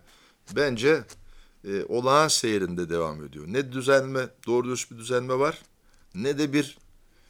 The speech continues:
e, bozulma var diyelim. O şekilde devam ediyor. Onu söyleyebiliriz. Çipras'tan Nazım dizeleriyle veda.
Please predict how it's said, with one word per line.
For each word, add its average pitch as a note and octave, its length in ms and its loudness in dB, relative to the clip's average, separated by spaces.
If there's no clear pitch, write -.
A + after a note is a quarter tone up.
e, F#2+ 40 -8
bozulma B2 520 4
var E2 260 2
diyelim. C#2 340 -12
O A#2+ 120 -4
şekilde D2 460 -4
devam D2 280 -12
ediyor. - 160 -20
Onu A#2 160 -4
söyleyebiliriz. D2 640 -8
Çipras'tan D3+ 760 6
Nazım C#3 460 4
dizeleriyle A2 640 2
veda. A2 420 4